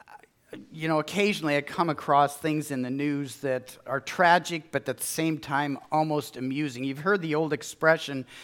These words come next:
"Don't come to a gunfight with a knife."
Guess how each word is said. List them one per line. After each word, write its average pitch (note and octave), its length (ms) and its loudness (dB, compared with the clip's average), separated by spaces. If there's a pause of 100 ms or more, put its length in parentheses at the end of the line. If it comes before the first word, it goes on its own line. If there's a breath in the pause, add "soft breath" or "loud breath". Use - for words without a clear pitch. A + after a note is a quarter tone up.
(140 loud breath)
"Don't D#3+ 320 -2
come D#3+ 340 -2
to D3+ 120 -2
a C#3+ 60 0
gunfight D3 560 2
with B2+ 120 -4
a A#2+ 60 -2
knife." C#3 460 -2